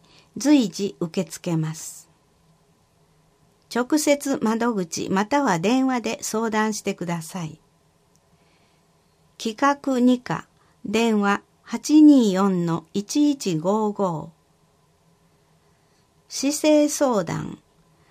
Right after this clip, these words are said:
市役所への相談や要望。相談員、市職員。月曜日から金曜日、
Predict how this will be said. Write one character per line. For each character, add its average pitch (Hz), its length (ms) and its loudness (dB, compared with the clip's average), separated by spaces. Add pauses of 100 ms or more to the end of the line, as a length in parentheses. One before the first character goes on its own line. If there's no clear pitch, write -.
(220)
市 - 180 -2
役 294 280 0
所 202 240 0
へ 214 100 2
の 185 160 0
相 247 300 -2
談 247 280 0
や 214 220 -2
要 196 300 0
望。 165 480 -6 (760)
相 302 360 2
談 262 280 2
員、 156 360 0 (260)
市 277 260 -2
職 220 440 -2
員。 160 340 -4 (1500)
月 269 360 0
曜 302 180 4
日 190 160 -2
か 208 160 -4
ら 175 160 -4
金 214 380 0
曜 170 240 0
日、 - 240 -14